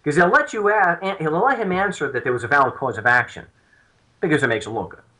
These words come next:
Okay, so now you've got this. The witness is declared incompetent.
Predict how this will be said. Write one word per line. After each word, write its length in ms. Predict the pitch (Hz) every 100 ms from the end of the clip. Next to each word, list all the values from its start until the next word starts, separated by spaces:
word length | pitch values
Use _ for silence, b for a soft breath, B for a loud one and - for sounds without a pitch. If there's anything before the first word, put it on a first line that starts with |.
| _ B B -
Okay, 140 | 147
so 100 | -
now 140 | 135 156
you've 180 | 214 202
got 240 | 180 170
this. 220 | 117 107 - - b b b
The 60 | 120
witness 300 | 147 175 175
is 100 | 170
declared 320 | 170 156 147
incompetent. 640 | 143 123 117 117 110 110